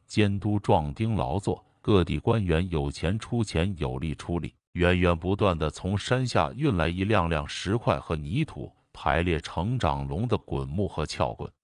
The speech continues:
当地居民以最严谨的方式取材，制作出崭新的砖块，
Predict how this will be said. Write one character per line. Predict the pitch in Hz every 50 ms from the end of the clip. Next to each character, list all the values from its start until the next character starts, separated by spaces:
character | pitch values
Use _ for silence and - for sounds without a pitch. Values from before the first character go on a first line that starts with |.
| _
当 | - - 95 101 104 101
地 | 95 98 87
居 | 76 - 107 104
民 | 92 85 85 87 98 101 82
以 | 80 90 90
最 | - - 147 117 92
严 | 80 80 80 95 139 151
谨 | 131 - 87 76
的 | 80 76
方 | - - 120 143 143
式 | - - 104
取 | - - - - 65
材， | - - - 65 69 82 - _ _ _ -
制 | - - 135 110
作 | 92 - 95 82
出 | 80 - 104 98
崭 | 95 - - 78 71 71 71 69
新 | - - 151 160
的 | 135 -
砖 | - - 113 127 151 151
块， | - 170 147 -